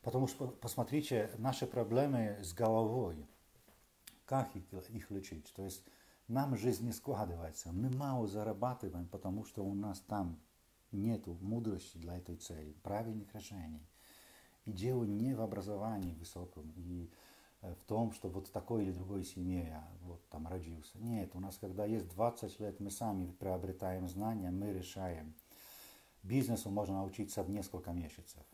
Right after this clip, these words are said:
Можно его совершенствовать потом, ну, всю жизнь. Но любой профессии,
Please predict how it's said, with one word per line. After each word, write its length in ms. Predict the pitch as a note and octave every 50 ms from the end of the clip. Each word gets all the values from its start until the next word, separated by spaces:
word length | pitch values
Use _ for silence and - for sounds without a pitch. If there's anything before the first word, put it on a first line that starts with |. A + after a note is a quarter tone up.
| - -
Можно 280 | F2+ G2 G2+ F#2+ G2+ G2+
его 260 | G2 F#2+ F2 F#2 F2+
совершенствовать 960 | F2 - F#2 E2+ F#2+ F#2 - - - D3 E3+ E3+ C#3 - - - F#2 E2+ -
потом, 440 | - F2+ - - F#2 E2 D#2+ E2 F2 D#3
ну, 80 | F#3 F#3
всю 300 | - - - D3 C3 G#2+
жизнь. 440 | F#2 F2+ F#2+ F2+ D#2+ D2+ - - E2
Но 160 | F#2 G#2 A2
любой 340 | A#2+ C#3+ C3+ C3 D3+ B2+ -
профессии, 680 | - - E2 - F2+ A2 G#2+ F#2+ - - F2+ F2 E2